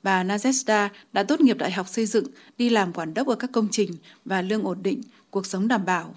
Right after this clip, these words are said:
Bà cho rằng mỗi thời đều có điểm cộng của mình. Bà Zenia, người đã sống mười bốn năm dưới thời Liên Xô, nhiều lần đến thăm triển lãm này, đã chọn được một mảnh vải ưng ý, chia sẻ.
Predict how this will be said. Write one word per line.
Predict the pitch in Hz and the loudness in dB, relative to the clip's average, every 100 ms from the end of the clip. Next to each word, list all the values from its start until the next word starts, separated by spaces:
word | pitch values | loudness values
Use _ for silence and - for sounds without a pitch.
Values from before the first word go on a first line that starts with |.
| - _ - | -20 _ -6
Bà | 202 190 | -2 0
cho | 226 | 0
rằng | 214 190 170 - _ - | 0 -2 -4 -14 _ -2
mỗi | 208 262 | 0 2
thời | 262 208 | 2 2
đều | 180 175 | 0 -4
có | 170 | -2
điểm | 208 190 | 0 0
cộng | 180 196 | -2 -4
của | - | -4
mình. | 175 185 170 - _ _ _ _ _ _ _ - - | -4 -4 -6 -12 _ _ _ _ _ _ _ -20 -2
Bà | 202 190 | 2 2
Zenia, | 185 214 214 208 202 202 - - | 2 0 2 2 0 -4 -10 -2
người | 220 | 0
đã | - | 2
sống | 208 208 254 | 2 4 6
mười | 226 | 6
bốn | 185 220 | 4 2
năm | 247 | 2
dưới | 220 202 | 2 2
thời | 220 | 2
Liên | 190 202 | 0 -2
Xô, | 226 214 208 - - | 0 0 -2 -10 -2
nhiều | 220 | 0
lần | 214 202 190 | 2 2 0
đến | 190 | 0
thăm | 262 247 | 2 2
triển | 190 | 0
lãm | 170 226 | 0 2
này, | 247 185 170 - _ | 2 2 -6 -18 _
đã | 147 190 | -2 0
chọn | - 247 - | 2 0 0
được | 185 | -2
một | 180 175 170 | -2 -6 -8
mảnh | 170 165 | -10 -8
vải | 160 151 | -8 -4
ưng | 208 196 | -2 0
ý, | 190 196 262 - | -2 -2 -2 -4
chia | - 202 | -4 0
sẻ. | 196 165 | 0 -2